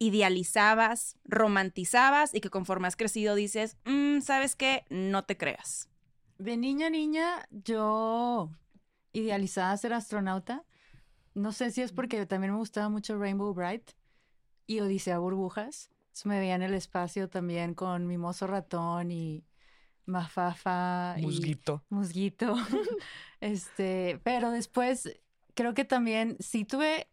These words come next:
Speaker 2: y es real, por eso soy una obsesiva de la música, una fase de yo voy a ser rockera y voy a ser cantante, lo cual nunca pasó, claramente, <laughs> pero sí sé tocar la guitarra. Y ya más
Speaker 1: Mm.
Speaker 2: grandecita,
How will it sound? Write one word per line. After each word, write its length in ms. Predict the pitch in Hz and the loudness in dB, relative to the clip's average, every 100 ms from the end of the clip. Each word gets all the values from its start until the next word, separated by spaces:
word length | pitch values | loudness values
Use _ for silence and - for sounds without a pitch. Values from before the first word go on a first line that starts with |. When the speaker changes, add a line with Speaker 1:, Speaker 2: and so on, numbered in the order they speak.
| - | -6
Speaker 2:
y 240 | 202 196 | -2 0
es 100 | 190 | 0
real, 300 | 190 214 220 | 0 2 2
por 120 | 190 180 | 2 0
eso 160 | 175 | 0
soy 120 | 185 | -2
una 120 | 220 226 | 0 0
obsesiva 360 | 202 185 202 | -2 -2 0
de 80 | 214 | 0
la 80 | 214 | 0
música, 380 | 202 208 202 208 | 0 -2 -2 -2
una 180 | 208 | 0
fase 580 | 185 196 190 208 214 220 _ _ _ _ | 0 0 0 -2 -4 -6 _ _ _ _
de 180 | - 185 | -4 0
yo 100 | 185 | 2
voy 80 | 190 | 2
a 60 | |
ser 180 | 196 202 | 0 0
rockera 440 | 196 - 196 180 180 | -2 -2 0 2 2
y 60 | |
voy 120 | 180 | 2
a 60 | 185 | 0
ser 180 | 185 180 | -2 -4
cantante, 460 | 185 175 175 165 | -2 -2 -4 -2
lo 120 | 170 160 | -4 -4
cual 220 | 165 165 | -6 -4
nunca 240 | 170 170 - | -4 -6 -8
pasó, 340 | 160 165 156 | -6 -6 -6
claramente, 640 | 170 160 165 160 - 185 - | -4 -4 -2 -2 -4 -4 -4
<laughs> 440 | 285 - - - | -6 -8 -14 -10
pero 160 | 190 185 | -6 -4
sí 140 | 196 | -4
sé 140 | 170 180 | -6 -6
tocar 220 | 175 170 | -4 -4
la 120 | 165 | -4
guitarra. 400 | 165 160 151 156 _ _ _ _ _ _ _ | -4 -6 -8 -12 _ _ _ _ _ _ _
Y 500 | - 208 226 226 220 - | -8 -4 -2 -2 -4 -6
ya 400 | 208 233 254 285 | -2 2 2 2
más 160 | 302 | 2
Speaker 1:
Mm. 40 | 294 | 2
Speaker 2:
grandecita, 880 | 311 285 247 - 220 - 190 202 | 2 2 0 -2 -4 -2 -2 -2